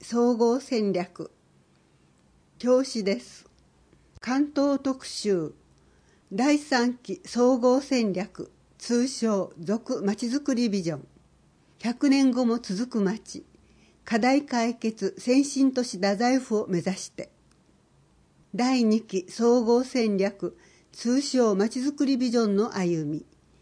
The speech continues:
四つの戦略が載っています。一つ、太宰府の底力総発揮構想、成長戦略。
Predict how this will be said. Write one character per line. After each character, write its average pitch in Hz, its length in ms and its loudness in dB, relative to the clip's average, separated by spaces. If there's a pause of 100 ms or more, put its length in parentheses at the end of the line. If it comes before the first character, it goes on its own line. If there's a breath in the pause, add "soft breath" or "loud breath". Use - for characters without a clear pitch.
(300 soft breath)
四 226 140 0
つ - 220 -6
の 262 140 4
戦 220 300 2
略 202 260 -2
が 180 100 0
載 175 140 0
っ - 20 -4
て 175 200 -6
い 151 120 -4
ま 165 140 -4
す。 - 300 -20 (500)
一 262 300 0
つ、 - 260 -12 (560 soft breath)
太 226 160 0
宰 294 240 4
府 277 160 -4
の 190 220 0
底 254 300 0
力 226 440 0
総 269 300 0
発 277 280 -2
揮 254 160 -8
構 226 280 0
想、 165 420 -4 (140)
成 254 260 -2
長 247 300 0
戦 190 320 -2
略。 - 360 -8